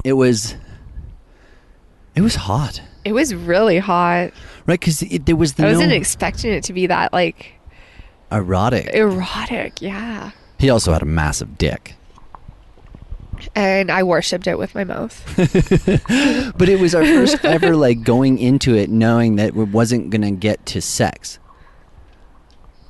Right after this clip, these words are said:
Speaker 1: Like, it wasn't gonna get to sex. It wasn't gonna get to, uh, like, that play, full-on, like, you know, swapping partners
Speaker 2: Yeah.
Speaker 1: and this stuff. Like, even though we had consensual,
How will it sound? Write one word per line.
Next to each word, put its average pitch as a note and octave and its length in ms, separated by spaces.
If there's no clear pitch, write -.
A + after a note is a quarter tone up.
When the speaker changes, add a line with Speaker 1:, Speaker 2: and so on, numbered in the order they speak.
Speaker 1:
Like, A2 280
it B2+ 60
wasn't D3 300
gonna B2+ 160
get B2 220
to - 120
sex. - 480
It A2 100
wasn't A2 380
gonna G#2+ 160
get G2+ 280
to, G2 500
uh, F#2+ 80
like, F2 280
that F2+ 300
play, G#2 760
full-on, G#2+ 1000
like, F#2+ 220
you B2 100
know, E2+ 200
swapping G#2+ 480
partners G#2 460
Speaker 2:
Yeah. C4+ 240
Speaker 1:
and G2 200
this G#2 120
stuff. - 560
Like, C3 120
even E3+ 260
though C3+ 120
we B2 160
had A2 320
consensual, G#2 1080